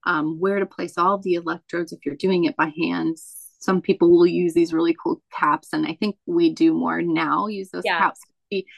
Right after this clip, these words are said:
Speaker 1: taught us how to do it the old school, real hard way so
Speaker 2: Right.
Speaker 1: that you
Speaker 2: Yeah.
Speaker 1: can make it more simple, but know how to do
Speaker 2: Right.
Speaker 1: it.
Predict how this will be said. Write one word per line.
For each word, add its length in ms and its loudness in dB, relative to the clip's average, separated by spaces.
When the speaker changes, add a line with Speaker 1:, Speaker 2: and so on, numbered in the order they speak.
Speaker 1:
taught 240 2
us 120 -12
how 120 -2
to 80 -8
do 160 -4
it 100 -10
the 120 -16
old 280 -8
school, 380 -2
real 160 0
hard 480 -2
way 260 -6
so 60 -6
Speaker 2:
Right. 160 -10
Speaker 1:
that 160 -10
you 160 -18
Speaker 2:
Yeah. 200 2
Speaker 1:
can 140 -4
make 200 -4
it 100 -4
more 160 4
simple, 600 -6
but 220 -2
know 240 2
how 160 -2
to 140 0
do 120 -8
Speaker 2:
Right. 280 -10
Speaker 1:
it. 0 -